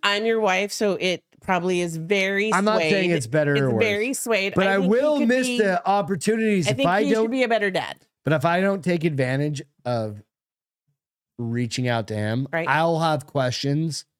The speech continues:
Speaker 2: that I'll never have answers
Speaker 1: What
Speaker 2: to.
Speaker 1: questions do you have that you don't ask him? Then fucking start asking those questions.
Speaker 2: That's
Speaker 1: Don't
Speaker 2: what I'm saying.
Speaker 1: wait.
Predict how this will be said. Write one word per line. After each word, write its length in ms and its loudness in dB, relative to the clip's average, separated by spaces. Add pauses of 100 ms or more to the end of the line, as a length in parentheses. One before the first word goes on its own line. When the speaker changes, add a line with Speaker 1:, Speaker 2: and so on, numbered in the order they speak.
(400)
Speaker 2:
that 80 0
I'll 140 2
never 400 0
have 180 -2
answers 440 -6
Speaker 1:
What 120 -2
Speaker 2:
to. 40 -14
Speaker 1:
questions 400 -4
do 80 -4
you 140 0
have 180 0
that 120 -2
you 120 -2
don't 140 -2
ask 240 -4
him? 240 -6 (200)
Then 180 -4
fucking 300 -4
start 200 0
asking 340 -4
those 160 -4
questions. 440 -4
Speaker 2:
That's 140 2
Speaker 1:
Don't 80 -2
Speaker 2:
what 40 0
I'm 60 0
saying. 220 0
Speaker 1:
wait. 100 -14